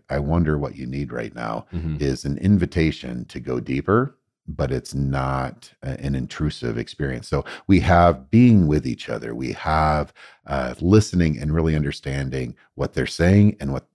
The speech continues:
Speaker 1: what people and teens are saying underneath by
Speaker 2: Mm-hmm.
Speaker 1: their
Speaker 2: Mm-hmm.
Speaker 1: nonverbals. And then we can kind of ask questions to move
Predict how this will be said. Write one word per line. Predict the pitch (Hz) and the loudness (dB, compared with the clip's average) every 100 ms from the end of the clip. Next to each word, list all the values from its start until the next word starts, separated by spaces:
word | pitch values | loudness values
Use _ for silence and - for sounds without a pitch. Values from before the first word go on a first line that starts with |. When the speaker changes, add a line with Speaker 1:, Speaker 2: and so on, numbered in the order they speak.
| _ | _
Speaker 1:
what | - - - - | -8 -8 -8 -4
people | 85 76 69 | -4 -2 -4
and | 65 64 - | -4 -6 -10
teens | - 82 67 | -2 0 0
are | 65 | -4
saying | 64 73 67 62 | -6 -4 -4 -6
underneath | - 71 64 64 69 58 - | -4 -2 -2 -2 -2 -4 -4
by | 69 62 | 0 0
Speaker 2:
Mm-hmm. | 80 | 0
Speaker 1:
their | 60 58 - - | -2 -2 -8 -10
Speaker 2:
Mm-hmm. | 90 76 | -2 0
Speaker 1:
nonverbals. | 67 71 62 60 58 57 - - - _ - | 0 0 -2 -4 -2 -4 -6 -12 -20 _ -4
And | 71 69 | 0 2
then | 73 73 71 | 2 2 2
we | 71 | 0
can | - 65 | -2 -8
kind | 65 67 62 | -6 -6 -4
of | 62 - | -6 -4
ask | 65 64 - | -2 -2 -4
questions | - 71 - 69 65 65 | -4 -4 -6 -6 -6 -10
to | - 67 64 - - _ | -6 -2 -2 -4 -14 _
move | 67 71 85 92 90 80 | -4 0 4 6 4 0